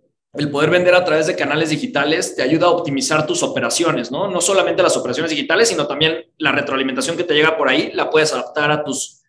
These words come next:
ventas en punto físico, ¿no? Hay una omnicanalidad interesante ahí que se está dando. Eh, puedes optimizar tus inventarios, ob-, optimizar tus ubicaciones, ¿no? Tanto,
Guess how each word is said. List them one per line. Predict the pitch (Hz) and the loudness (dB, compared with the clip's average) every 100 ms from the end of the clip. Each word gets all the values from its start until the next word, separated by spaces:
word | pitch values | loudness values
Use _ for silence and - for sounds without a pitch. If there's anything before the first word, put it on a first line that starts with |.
| _ | _
ventas | 147 151 151 143 | 2 2 2 0
en | 131 123 | -2 0
punto | 151 147 135 | 0 0 -2
físico, | 202 - 151 - 151 - - - _ 131 | -2 0 -2 -2 -4 -4 -12 -18 _ -6
¿no? | 139 175 | -2 0
Hay | 151 | 0
una | 147 | 0
omnicanalidad | 143 135 131 127 120 120 127 135 147 | 0 -2 -2 -2 -2 0 2 2 2
interesante | 143 127 120 143 139 135 | 0 -2 -4 -4 -4 -4
ahí | 135 | -4
que | 139 | -4
se | 120 | -6
está | - 143 | -4 0
dando. | 139 139 135 151 - - _ _ | 0 0 -2 -2 -6 -14 _ _
Eh, | - 135 131 - | -2 0 0 -2
puedes | - 160 160 | 0 2 2
optimizar | 156 139 135 - 147 - | -2 -6 -4 0 0 0
tus | 147 135 | -4 -4
inventarios, | 127 127 160 160 151 147 143 143 - - - | -4 -2 2 2 0 -2 -2 -4 -8 -12 -14
ob-, | - 147 143 | -4 -2 -2
optimizar | 147 - 143 135 147 | -4 -6 -4 -2 0
tus | 165 156 | 0 0
ubicaciones, | 135 127 127 165 165 165 135 | 0 0 -2 0 2 2 0
¿no? | 139 170 175 | -2 -2 -2
Tanto, | 147 139 139 135 107 | -2 -2 -2 -2 -4